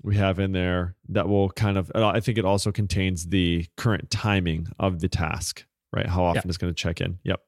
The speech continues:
Speaker 1: So we'll know that as
Speaker 2: Yep.
Speaker 1: well. So we'll list that all out for your project. So you don't have to do anything. Uh, it'll just say, "Here they all are. Here you go. Approve, disapprove, watch, stop watching," right? We'll have a little eyeball next to them like, "Oh yeah, we watch this one sometimes, but,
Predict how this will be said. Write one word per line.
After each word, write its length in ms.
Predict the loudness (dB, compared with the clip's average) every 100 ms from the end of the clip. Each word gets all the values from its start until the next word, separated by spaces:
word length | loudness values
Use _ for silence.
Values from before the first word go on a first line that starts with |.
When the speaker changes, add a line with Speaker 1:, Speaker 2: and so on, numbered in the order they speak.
| -4
Speaker 1:
So 120 | -2
we'll 140 | 0
know 120 | 0
that 200 | 2 2
as 80 | 2
Speaker 2:
Yep. 60 | 2
Speaker 1:
well. 200 | 2 0 -12 -20 -20 -18 -18 -6
So 140 | 2
we'll 160 | 6 6
list 240 | 4 2
that 160 | 2 4
all 160 | 6
out 220 | 4 2 0
for 220 | 0 4
your 120 | 4
project. 460 | 2 2 2 -2 -4
So 100 | -2
you 40 |
don't 80 | 2
have 120 | 2
to 80 | 0
do 200 | 0 0
anything. 420 | 0 -2 -4 -6 -6 -4
Uh, 120 | 0
it'll 140 | 0 0
just 240 | -2 -2
say, 160 | 0 -2
"Here 240 | 0 2
they 100 | 4
all 140 | 6 6
are. 340 | 4 2 0 _ -2
Here 100 | 0
you 60 |
go. 400 | 2 2 2 -2 -6
Approve, 440 | -4 2 2 2
disapprove, 560 | -2 -2 2 4 4 4
watch, 380 | 2 2 0 0
stop 300 | 2 2 2
watching," 520 | 0 0 -2 -2 -4
right? 160 | -6 -2
We'll 100 | 0
have 100 | 0
a 20 |
little 180 | 0 -2
eyeball 300 | 0 0 0
next 200 | -2 -6
to 60 | -6
them 60 |
like, 160 | -8 -4
"Oh 160 | 0 2
yeah, 260 | 4 2
we 120 | 2 2
watch 240 | 2 -2
this 140 | -4
one 160 | -4 -4
sometimes, 560 | -4 -4 -2 -2 -2 -4
but, 260 | -2 -4